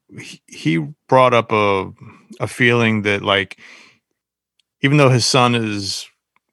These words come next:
able to do it and, and everything, the lack of, I guess, human interaction during the day, he said it's almost like his son is regressing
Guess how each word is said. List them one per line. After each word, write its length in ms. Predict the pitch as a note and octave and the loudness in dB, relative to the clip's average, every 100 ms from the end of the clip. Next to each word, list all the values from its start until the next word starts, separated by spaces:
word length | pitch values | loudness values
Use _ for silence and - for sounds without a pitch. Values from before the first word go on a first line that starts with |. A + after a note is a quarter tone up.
| _ | _
able 240 | B2+ A#2 A2+ | -4 -2 0
to 80 | G2+ | 0
do 260 | G#2+ A2+ | -2 0
it 160 | A#2+ B2+ | -2 -4
and, 140 | A#2 A#2 | -6 -8
and 260 | - A#2+ | -8 -6
everything, 600 | A#2+ B2 A#2 B2 A#2+ G#2 | -4 -6 -6 -4 -4 -6
the 220 | G2 G#2 G2+ | -6 -4 -4
lack 480 | G#2 A2 A#2+ A2+ | -2 0 0 -2
of, 680 | A#2 A2 G#2+ G#2+ G#2 F#2+ - G2+ | -2 0 0 0 -2 -6 -12 -8
I 100 | G2+ | -4
guess, 380 | G#2+ G2 - - _ _ _ _ _ _ _ _ _ _ _ _ _ _ _ | -2 -4 -8 -16 _ _ _ _ _ _ _ _ _ _ _ _ _ _ _
human 480 | _ - B2+ C3 C3 | _ -2 0 0 0
interaction 880 | C3 C3 B2+ C3+ C3 - C#3+ C#3 C3 | 0 0 2 0 -2 -4 -4 -6 -6
during 240 | B2+ B2 | -4 -2
the 60 | A#2+ | -2
day, 400 | A2+ A#2+ C3 C3+ C3+ _ _ _ _ | -2 -2 0 -4 -8 _ _ _ _
he 440 | F#3+ - - A#2+ B2 | -20 -20 -18 -18 -10
said 240 | - C3+ | -4 -4
it's 120 | A2+ | 0
almost 300 | C3 C3 A2+ | 0 0 -2
like 240 | B2 A2+ - | -4 -4 -4
his 480 | A2 G#2 F#2+ - - _ | -6 -6 -8 -12 -18 _
son 420 | - C3+ A#2+ A#2 | -8 -2 -2 0
is 160 | G#2+ G2+ | -4 -6
regressing 840 | G#2 G2 G#2+ A2 - A2 F#2+ F#2+ | -10 -4 -2 -2 -4 -8 -10 -14